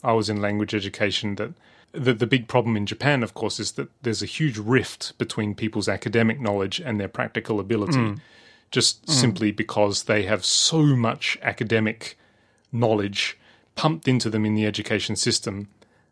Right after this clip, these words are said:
Speaker 1: um,
Speaker 2: Mm.
Speaker 1: and so few actual practical opportunities to really apply any of that, that you
Speaker 2: Right.
Speaker 1: get this kind of paralysis situation where when the actual situation comes, they can understand what you're saying in English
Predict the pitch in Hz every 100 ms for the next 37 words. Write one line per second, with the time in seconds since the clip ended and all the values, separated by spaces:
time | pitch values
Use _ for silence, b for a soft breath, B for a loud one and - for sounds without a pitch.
0 | b 110 104 101 127 113 110 107 104 -
1 | - 185 160 - - 147 143 131 - 113
2 | - 117 107 - 113 98 107 117 107 101
3 | 95 - 110 98 98 135 180 135 120 104
4 | - - 127 113 113 139 147 131 95 92
5 | 90 107 _ b b b b b b 101
6 | 110 107 - - 151 151 123 120 - -
7 | 113 104 90 - - 104 117 113 - 143
8 | - 131 113 101 - 107 98 98 95 95
9 | - b b b 123 107 107 127 - 120
10 | 107 - 101 - 98 - 160 110 - 107
11 | 104 113 - 123 131 123 - 131 147 123
12 | 110 123 101 - 110 104 98 131 101 95
13 | -